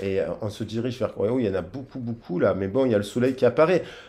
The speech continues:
Donc, il y a, il y a quand même quelqu'un qui a un temple, qui, je pense que c'est, il y a des personnes qui travaillent à leur compte, là, de chez eux, euh, quatre et sept, onze, qui sont des flammes, qui sont, sont mis dans leur chemin de vie,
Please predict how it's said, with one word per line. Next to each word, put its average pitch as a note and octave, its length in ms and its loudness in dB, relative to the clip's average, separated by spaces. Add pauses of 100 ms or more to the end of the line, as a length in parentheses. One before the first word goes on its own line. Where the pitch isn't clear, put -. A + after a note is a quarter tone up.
Donc, D3+ 240 10
il C#3+ 40 8
y - 20 12
a, D3+ 300 12
il A2+ 80 -4
y - 20 12
a D3+ 60 8
quand G3 160 6
même G#3 180 6
quelqu'un F3 480 6
qui E3+ 140 2
a B2 80 12
un B2 140 10
temple, E3 420 6
qui, - 120 -18 (120)
je A2 80 -10
pense G3+ 180 4
que A#2+ 100 -4
c'est, A2+ 180 -2
il G#2+ 120 0
y - 20 0
a G2+ 40 4
des G#2+ 100 2
personnes C3+ 300 -2
qui - 80 -14
travaillent A2+ 440 4
à G#2 80 4
leur G#2 200 0
compte, C#3 240 -2
là, G2 160 2
de G2 100 -4
chez F#2+ 340 -6
eux, G#3 300 2 (400)
euh, - 20 -8
quatre C#3 280 4
et C3+ 40 0
sept, A#2+ 420 4
onze, D#3 420 8 (180)
qui - 140 -12
sont B2+ 220 2
des A#2+ 300 -2
flammes, C3 500 4
qui A#2 160 -10
sont, B2 280 4
sont A#2+ 300 2
mis C#3+ 240 4
dans A#2+ 160 8
leur G#2 180 4
chemin A#2+ 380 4
de A2 80 4
vie, G#2 300 -2